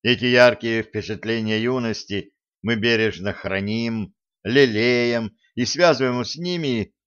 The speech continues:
порой неосознанно, безотчётно, либо лучшие минуты нашего прошлого, либо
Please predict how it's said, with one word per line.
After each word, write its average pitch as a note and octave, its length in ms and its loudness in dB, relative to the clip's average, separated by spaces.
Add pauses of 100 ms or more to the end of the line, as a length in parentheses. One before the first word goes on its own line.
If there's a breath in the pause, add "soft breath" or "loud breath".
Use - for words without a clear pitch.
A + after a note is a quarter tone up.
(220)
порой D#3 320 2
неосознанно, C3+ 880 0
безотчётно, A2 1000 -2 (400)
либо D#3+ 280 2
лучшие A#2+ 420 0
минуты C3 760 -2
нашего G#2+ 500 0
прошлого, G#2 840 -2 (600)
либо A#2+ 680 4